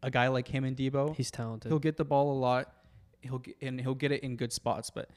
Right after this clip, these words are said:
Speaker 2: Yeah.
Speaker 1: if they have any chance to win, they need Mullins to, uh, not turn the ball over.
Speaker 2: That's fair. Uh, McKinnon last week, twelve for fifty-two,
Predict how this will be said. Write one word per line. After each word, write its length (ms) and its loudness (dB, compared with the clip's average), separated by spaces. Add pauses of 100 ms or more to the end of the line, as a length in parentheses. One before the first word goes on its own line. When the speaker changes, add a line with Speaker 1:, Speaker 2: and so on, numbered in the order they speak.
(160)
Speaker 2:
Yeah. 140 -2 (280)
Speaker 1:
if 220 -2
they 140 6
have 260 4
any 160 0
chance 240 -2
to 80 -4
win, 100 -2
they 80 -4
need 160 -4
Mullins 400 -6
to, 260 -4
uh, 140 -2 (300)
not 180 -2
turn 160 -6
the 60 -6
ball 180 -2
over. 300 -6 (240)
Speaker 2:
That's 160 -4
fair. 300 0 (240)
Uh, 160 6
McKinnon 440 8
last 280 6
week, 140 4
twelve 300 6
for 80 -8
fifty-two, 760 2